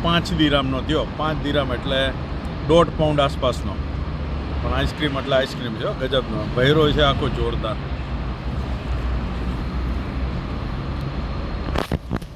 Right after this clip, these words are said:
કાલે ખાવા આવવો પડશે. કા કેટલો ફેમસ હશે.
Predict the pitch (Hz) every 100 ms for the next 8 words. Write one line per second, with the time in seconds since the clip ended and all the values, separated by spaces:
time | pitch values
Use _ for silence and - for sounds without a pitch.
0 | - - - - 127 131 143 127 123 123
1 | 113 - - - - - - 135 135 143
2 | 139 143 139 165 - 117 131 127 - 107
3 | 131